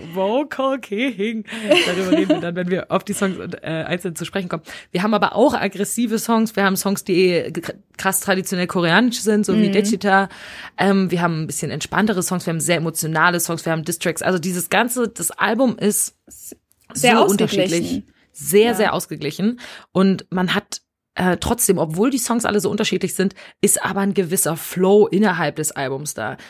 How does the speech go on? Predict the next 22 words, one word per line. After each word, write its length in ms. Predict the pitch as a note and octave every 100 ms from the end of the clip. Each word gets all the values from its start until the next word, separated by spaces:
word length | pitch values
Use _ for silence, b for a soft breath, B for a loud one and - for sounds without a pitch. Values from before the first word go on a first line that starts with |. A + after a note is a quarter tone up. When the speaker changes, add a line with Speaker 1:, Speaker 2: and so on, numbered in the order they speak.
| -
Speaker 1:
Die 60 |
Speaker 2:
Mhm. 120 | A3 G#3
Speaker 1:
Songs 320 | F#3+ G#3+ F#3
passen 260 | F#3 - F#3+
trotzdem 420 | A3 A#3 - F#3
irgendwie 360 | D3 G3+ F3
zusammen, 420 | E3 D#3+ D3+ F#3+ D3
auch 160 | D#3
wenn 200 | D#3 F#3
du 60 | F3+
sie 200 | E3 E3+
einzeln 320 | E3+ G3+ F#3
hörst 180 | F#3+ F3+
und 80 | D#3+
du 80 |
denkst 200 | E3 E3+
so, 120 | - D3+
wow, 220 | D#3+ D#3+
die 80 | D3
sind 140 | D3+
echt 180 | D#3+ -
unterschiedlich. 680 | F3+ D#3+ - - D#3+ G3